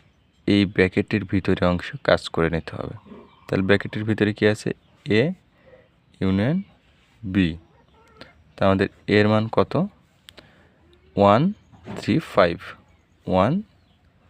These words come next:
থ্রি ফাইভ। ইউনিয়ন বি এর মান কত? টু। এর মান এখানে দেওয়া আছে আমাদের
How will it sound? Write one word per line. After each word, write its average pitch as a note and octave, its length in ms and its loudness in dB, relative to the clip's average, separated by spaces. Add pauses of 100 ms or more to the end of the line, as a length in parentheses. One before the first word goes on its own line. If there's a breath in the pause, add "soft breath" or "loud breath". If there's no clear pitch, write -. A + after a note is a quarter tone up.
(240)
থ্রি G2+ 220 -2 (720)
ফাইভ। F2+ 240 4 (1120 loud breath)
ইউনিয়ন G2 360 0 (520)
বি F#2+ 160 0
এর F#2 120 2
মান F#2+ 100 2 (100)
কত? G#2+ 160 -6 (520)
টু। F#2+ 120 2 (1040)
এর F#3+ 100 4
মান F#2+ 180 2
এখানে F#2+ 180 -2 (100)
দেওয়া F#2 200 4
আছে - 180 -6
আমাদের G2 180 0